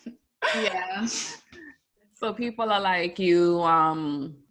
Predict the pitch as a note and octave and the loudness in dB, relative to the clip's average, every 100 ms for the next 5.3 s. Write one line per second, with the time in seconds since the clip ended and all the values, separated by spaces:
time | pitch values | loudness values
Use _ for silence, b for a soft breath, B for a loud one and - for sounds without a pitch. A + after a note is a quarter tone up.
0 | _ A3+ G4 G4 E4 D4+ C#4+ C4+ C#4+ C#4 | _ -6 0 2 4 2 0 -4 -2 0
1 | C4+ C4+ C#4+ C4+ C4 B3+ C4 B3+ C4 C4 | 0 2 4 4 4 2 2 -4 -2 -4
2 | C4 F3 F#3 G3+ G#3+ G3+ G3+ G#3+ A3 F#3 | 0 2 4 4 4 4 4 2 0 0
3 | C4+ G#3 G#3+ A3 A#3+ A3+ G#3+ E3+ F3 F#3+ | 0 0 0 0 0 2 4 4 4 4
4 | D#3+ E3 F3 F3+ E3 E3+ E3 D#3 D3+ D3+ | 0 0 -2 -2 -4 -4 -2 0 0 0
5 | D#3 D#3+ | 0 -2